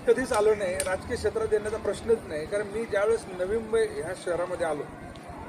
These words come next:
त्यावेळेस इथे माझे मेहुणे जे शिक्षक होते, परंतु मी बालवयात इथं आल्यानंतर मला असं वाटलं की आपण कुणावर तरी बोज होण्यापेक्षा आपण आपल्या जीवनाला सुरुवात करावी आणि आपण एक चतुर्श्रेणी म्हणजे हेल्पर म्हणून आपल्या जीवनाची सुरुवात केली.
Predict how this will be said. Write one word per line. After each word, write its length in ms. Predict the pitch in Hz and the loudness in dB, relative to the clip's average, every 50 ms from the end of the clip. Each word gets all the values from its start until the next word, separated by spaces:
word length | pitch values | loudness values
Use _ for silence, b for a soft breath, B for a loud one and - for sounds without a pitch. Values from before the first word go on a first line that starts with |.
| - - | 0 2
त्यावेळेस 400 | 185 190 214 226 233 233 - 196 | 4 6 10 10 8 8 6 0
इथे 260 | 202 196 - 226 226 | -6 4 6 6 6
माझे 360 | 220 208 185 160 170 202 202 | 6 4 -2 0 2 2 2
मेहुणे 420 | 190 185 180 160 165 185 190 185 156 - - - - - - - - - - - - | 2 0 0 0 0 0 0 -2 -4 -4 -8 -14 -14 -14 -14 -14 -14 -14 -14 -10 0
जे 100 | 170 190 | 0 0
शिक्षक 360 | 185 - 202 - - 240 226 | 2 2 -4 0 2 2 2
होते, 340 | 185 185 165 160 165 170 190 - - - - - - - - - - - - - | 4 2 -2 0 -2 -4 -4 -6 -10 -12 -12 -12 -12 -12 -14 -14 -14 -14 -2 2
परंतु 260 | 208 208 226 226 247 | 6 6 6 4 4
मी 100 | 233 240 | -4 -4
बालवयात 460 | 240 214 208 208 220 220 220 220 226 226 - | 0 0 2 2 4 2 2 2 0 -2 -4
इथं 180 | 202 - 220 208 | -6 -2 -2 0
आल्यानंतर 560 | 190 190 196 202 202 202 196 - 208 214 214 208 | 0 2 0 0 -2 -2 -8 -4 -2 -2 -2 -2
मला 600 | 190 180 185 196 208 208 208 208 208 208 202 202 202 208 - - - - - - - - - - - - - - - - - | -2 -4 0 0 2 2 2 0 0 0 -2 -4 -4 -6 -8 -12 -12 -14 -14 -14 -12 -12 -10 -10 -10 -12 -12 -12 -12 -6 -6
असं 200 | - - 220 214 | -4 0 2 4
वाटलं 300 | 202 196 196 - 190 156 - - - - - - - - - | 4 4 2 2 -2 -2 -2 -2 -10 -12 -12 -12 -12 -12 -4
की 60 | - 208 | 0 0
आपण 240 | 190 196 233 226 | 2 4 2 2
कुणावर 320 | 226 - 214 208 220 226 226 - | 2 2 2 2 4 2 4 4
तरी 120 | 226 214 | 6 4
बोज 320 | 226 - 175 208 220 190 185 | 6 8 10 8 10 10 8
होण्यापेक्षा 480 | 185 175 190 196 196 196 - - 208 | 4 4 4 2 2 -2 -2 0 0
आपण 260 | 196 190 - - 202 196 | 0 0 0 -2 -2 -2
आपल्या 200 | 185 - 190 190 | -2 -4 -4 -4
जीवनाला 400 | - 160 175 170 180 180 185 175 | -2 -2 -4 -2 0 0 0 0
सुरुवात 300 | - - 160 160 180 175 - - | -2 -2 2 2 2 2 4 2
करावी 220 | 190 175 165 151 135 - - - - - - - - - | 4 4 4 2 0 -4 -10 -12 -12 -12 -10 -10 -10 -6
आणि 140 | - 165 190 | -4 -2 -2
आपण 320 | 202 185 185 185 208 208 208 | -2 -2 -2 -2 -2 0 0
एक 100 | 214 214 - - - - | 0 -2 -2 -8 -6 -4
चतुर्श्रेणी 480 | 190 180 - 208 196 - 208 196 185 190 | -4 0 0 -2 -2 0 0 0 0 0
म्हणजे 280 | 180 180 175 202 202 180 - - 147 | -4 0 0 0 0 0 -6 -6 0
हेल्पर 300 | 147 165 170 - 214 208 | 0 0 4 4 4 4
म्हणून 240 | 185 170 170 170 175 | 4 2 0 -2 -2
आपल्या 220 | 170 165 - 175 | -2 -2 -2 -2
जीवनाची 380 | 175 151 165 170 170 175 180 180 | -2 0 -2 -2 -2 -2 -4 -4
सुरुवात 300 | - - 175 170 190 185 | -4 -4 0 2 2 2
केली. 280 | 185 - - 151 131 | 2 0 -4 -4 -4